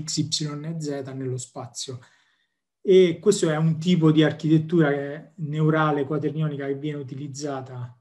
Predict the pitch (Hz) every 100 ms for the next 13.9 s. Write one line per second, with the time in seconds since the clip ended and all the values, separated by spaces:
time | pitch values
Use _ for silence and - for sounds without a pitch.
0 | _ 151 135 139 135 131 127 131 127 127
1 | 131 131 131 127 - 139 127 - 147 135
2 | - 135 135 160 180 147 135 165 - _
3 | _ _ _ _ 165 156 151 147 147 143
4 | 139 143 139 135 131 139 - 139 135 143
5 | 143 139 147 151 147 139 156 165 160 151
6 | 143 147 139 139 131 139 143 139 135 135
7 | 131 143 143 131 131 135 - 139 127 143
8 | 135 139 131 135 127 - _ - 139 147
9 | 143 143 147 143 147 139 156 156 - 160
10 | 156 151 135 - - _ _ - 165 165
11 | 156 160 156 165 175 170 151 156 151 147
12 | 170 - - 151 147 143 143 143 139 143
13 | 151 139 151 151 139 139 139 143 -